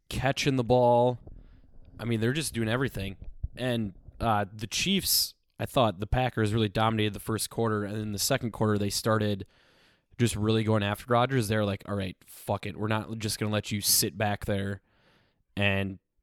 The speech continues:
pick us apart." And I think the Packers kinda got surprised by that a little bit. Uh, and they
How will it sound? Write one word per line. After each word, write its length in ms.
pick 160
us 140
apart." 520
And 100
I 60
think 140
the 40
Packers 420
kinda 200
got 240
surprised 600
by 120
that 180
a 60
little 160
bit. 260
Uh, 480
and 160
they 200